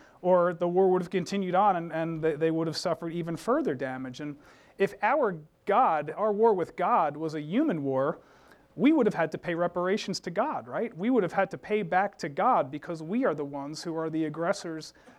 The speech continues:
toward God. And yet, uh, because of his great love and because of his great grace toward us, uh, God makes the first move. And that's why it says in verse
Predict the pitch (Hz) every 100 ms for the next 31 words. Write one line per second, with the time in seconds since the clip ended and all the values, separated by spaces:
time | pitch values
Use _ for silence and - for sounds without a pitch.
0 | - - 208 180 156 247 196 113 - _
1 | _ _ 180 185 208 247 190 - _ _
2 | _ _ - _ _ - - 175 170 -
3 | _ - - - - - - - 202 254
4 | 277 226 208 170 175 151 143 135 147 170
5 | 180 185 208 220 202 208 165 156 170 170
6 | - - 147 165 165 147 - - - 180
7 | 180 175 160 127 - - - - - _
8 | 151 151 156 170 143 180 180 196 - 170
9 | 170 - - - 160 156 - 143 131 123
10 | 123 - _ 160 165 190 - 170 160 160
11 | - 143 135 135 151 147 147 139 _ -
12 | 151 160 160